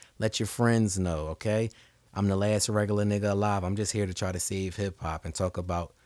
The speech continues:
the fuck shit going on in the culture, okay? We got Gigi, the ultimate finesser and relationship expert, here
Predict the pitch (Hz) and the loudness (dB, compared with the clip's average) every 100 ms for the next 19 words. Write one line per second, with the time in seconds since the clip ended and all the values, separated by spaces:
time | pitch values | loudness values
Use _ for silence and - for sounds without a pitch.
0 | _ 101 - 104 90 - 92 82 87 90 | _ -8 -6 -6 -6 -4 -6 -2 0 0
1 | 90 87 87 85 - 85 - 87 82 90 | 0 0 -2 -4 -4 -4 -6 -10 -12 -8
2 | 87 90 98 - - _ 92 90 92 87 | -6 -4 -6 -12 -20 _ -8 -4 -2 -4
3 | - - - 101 110 107 101 92 82 - | -8 -20 -12 -4 -2 0 -2 -2 -4 -10
4 | _ 95 - 98 101 107 104 - - 95 | _ -2 0 -2 0 0 0 -2 -2 0
5 | 104 101 98 85 92 87 90 98 104 90 | 2 0 0 -2 -2 -2 0 0 -2 -2
6 | 104 - 101 - - - 87 76 - _ | -4 -4 -4 -4 -4 -2 -4 -4 -10 _
7 | - 104 95 80 80 | -4 0 0 -2 -6